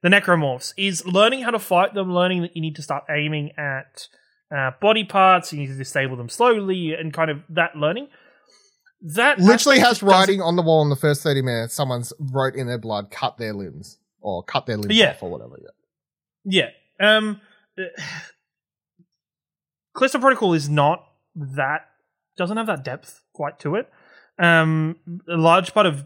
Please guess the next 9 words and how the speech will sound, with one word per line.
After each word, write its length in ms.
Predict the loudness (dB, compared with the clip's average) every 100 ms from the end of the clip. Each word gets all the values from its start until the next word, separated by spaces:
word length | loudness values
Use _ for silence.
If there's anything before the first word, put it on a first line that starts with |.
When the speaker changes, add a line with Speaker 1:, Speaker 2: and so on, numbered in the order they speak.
| _
Speaker 1:
Callisto 240 | -8 -6 -4
Protocol 400 | -6 -6 -8 -8
is, 420 | -10 -10 -12 -18 _ -10
mm, 200 | -10 -10
just 180 | -10 -8
its 140 | -8 -2
focus 320 | -2 -2 -4
on 160 | -4
melee-based 540 | -4 -6 -10 -12 -16